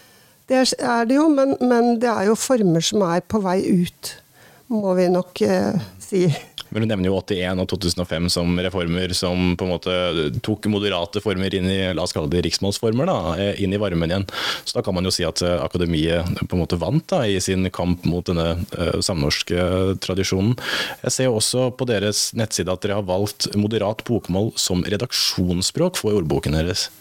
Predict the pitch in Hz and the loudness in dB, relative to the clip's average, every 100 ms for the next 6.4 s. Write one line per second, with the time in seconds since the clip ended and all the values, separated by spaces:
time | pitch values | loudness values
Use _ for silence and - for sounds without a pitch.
0 | _ - 175 160 - - - 87 92 - | _ -2 0 -2 -6 -14 -8 -4 -2 0
1 | 247 120 101 104 180 226 196 - - - | 0 0 0 0 2 4 2 0 -4 -8
2 | - 254 247 - - 277 247 240 233 240 | -6 -2 0 0 -2 4 6 6 4 2
3 | 247 233 208 226 226 262 226 214 233 - | 2 4 4 4 2 2 4 2 2 -2
4 | - - 254 233 233 233 240 - - 247 | -8 2 4 6 6 6 4 0 -4 0
5 | 240 262 240 - 208 190 190 190 196 196 | 2 2 0 2 4 6 4 4 2 2
6 | - - 185 185 | 0 -2 2 4